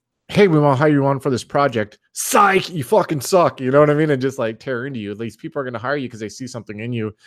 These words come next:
and they wanna mentor you. And I'm sure that's an amazing feeling to have someone like that mentor you and kinda guide you. And li-, like you said, it's kinda, in six months, you, you said you've learned a lot as a writer from him, right?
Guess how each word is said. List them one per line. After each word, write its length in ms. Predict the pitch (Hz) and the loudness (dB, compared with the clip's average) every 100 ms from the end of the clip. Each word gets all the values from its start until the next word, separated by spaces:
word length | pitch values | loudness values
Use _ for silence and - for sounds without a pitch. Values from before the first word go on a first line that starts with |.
| - _ _ - | -20 _ _ -6
and 100 | 117 | -2
they 60 | |
wanna 200 | 113 101 | 0 -2
mentor 360 | 101 127 131 107 | 0 -2 -2 -6
you. 200 | 95 98 | -6 -6
And 80 | 110 | -6
I'm 100 | 113 | -4
sure 160 | 180 | -2
that's 140 | 180 110 | -2 -2
an 120 | 98 | -4
amazing 400 | 101 123 107 87 | -2 -2 -2 -6
feeling 340 | - 131 104 | -2 -2 -2
to 60 | 95 | -4
have 300 | 85 117 110 | -2 -2 -2
someone 260 | - 95 92 | -6 -10 -10
like 180 | 90 - | -12 -10
that 180 | 85 | -10
mentor 300 | 98 98 95 | -10 -12 -12
you 140 | 92 92 | -14 -14
and 100 | 92 | -14
kinda 220 | 107 95 | -14 -12
guide 340 | 95 98 104 | -6 -4 -4
you. 160 | 92 90 | -6 -12
And 120 | 92 | -12
li-, 220 | 107 - 98 | -16 -18 -10
like 160 | 120 | -10
you 60 | 95 | -8
said, 280 | - 123 85 | -2 0 -2
it's 160 | - | -6
kinda, 240 | - 123 95 _ - | -6 -6 -6 _ -10
in 120 | 127 | -10
six 360 | - 123 - | -6 -8 -6
months, 280 | 117 123 120 | -6 -6 -6
you, 120 | 101 - _ - | -12 -14 _ -18
you 80 | 107 | -10
said 200 | 113 95 | -8 -8
you've 120 | 92 | -8
learned 240 | 101 92 | -8 -6
a 40 | 98 | -2
lot 240 | 113 107 | 0 0
as 100 | 95 | -4
a 60 | 90 | -4
writer 280 | 101 117 | -2 -2
from 220 | 101 95 87 | -4 -8 -10
him, 180 | 95 90 | -10 -6
right? 240 | 117 | -6